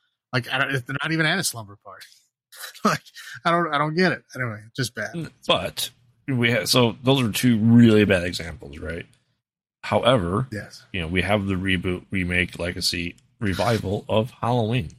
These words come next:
Speaker 2: twenty, the twenty eighteen, which really, after we're looking at almost ten years, eight years of no Michael Myers, really brought it back. And, you know, the, uh, David Green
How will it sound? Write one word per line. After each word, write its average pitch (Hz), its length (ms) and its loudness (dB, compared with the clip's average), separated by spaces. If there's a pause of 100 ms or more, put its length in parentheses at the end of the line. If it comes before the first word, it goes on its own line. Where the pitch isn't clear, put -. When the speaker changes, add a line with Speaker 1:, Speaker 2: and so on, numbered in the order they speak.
(180)
Speaker 2:
twenty, 104 360 -6 (180)
the 95 80 -10
twenty 107 280 -2
eighteen, 92 400 -2 (1040)
which 104 400 0 (640)
really, 117 560 4
after 101 600 -2 (1200)
we're 110 160 2
looking 107 200 2
at 101 40 -2
almost 95 300 -2 (100)
ten 107 300 -2
years, 92 480 -4
eight 95 240 -4
years 92 640 0 (160)
of 92 200 -2
no 92 460 -4
Michael 90 300 -8
Myers, 90 480 -10 (460)
really 95 320 4
brought 78 260 -4
it 67 100 -10
back. - 460 -10 (840)
And, 85 520 -4 (200)
you 104 120 0
know, 85 120 0
the, 85 540 0
uh, 87 180 -2
David 92 440 -2
Green 87 500 -2